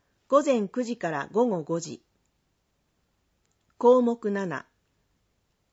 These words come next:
発達障害に対する理解と支援を推進するための講演会。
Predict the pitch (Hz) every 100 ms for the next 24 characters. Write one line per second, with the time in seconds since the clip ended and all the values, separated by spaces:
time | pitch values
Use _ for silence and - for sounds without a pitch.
0 | 202 202 285 285 - 285 254 220 196 180
1 | 196 208 - 185 180 247 240 202 - 165
2 | - 285 277 196 165 233 233 233 233 220
3 | 214 214 196 190 175 - - 214 208 190
4 | 170 131 131